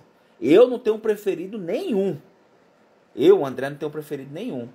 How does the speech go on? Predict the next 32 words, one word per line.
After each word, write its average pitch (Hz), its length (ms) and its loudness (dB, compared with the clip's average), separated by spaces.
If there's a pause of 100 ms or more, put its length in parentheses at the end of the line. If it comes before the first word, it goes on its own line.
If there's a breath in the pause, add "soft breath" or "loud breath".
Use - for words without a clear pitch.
(360)
Porque 117 200 -4
eu 143 80 6
não 185 120 -4
sou - 180 -4
cabresteiro. 151 760 -2 (240)
Mas 120 140 -8
já 127 100 -4
tem 123 160 -12
gente 127 220 -8
cabresteira, 143 640 -4 (100)
infelizmente. 170 1200 -8 (380 soft breath)
É - 80 -4
um, 247 240 -4 (380)
um 233 100 -8
porre, 147 460 2
né? 139 100 -8 (380 soft breath)
Tá 185 100 -4
ficando 208 240 -6
um 277 60 -12
porre 156 400 2
falar 127 260 -4
de 120 100 -8
reality. 107 380 -6 (440 soft breath)
Ultimamente 170 400 0
eu 175 60 0
já 175 140 2
tô 185 140 2
até 180 200 0
pensando, 185 540 -4
sei 196 220 -2
não, 147 200 -2
viu? 156 220 -8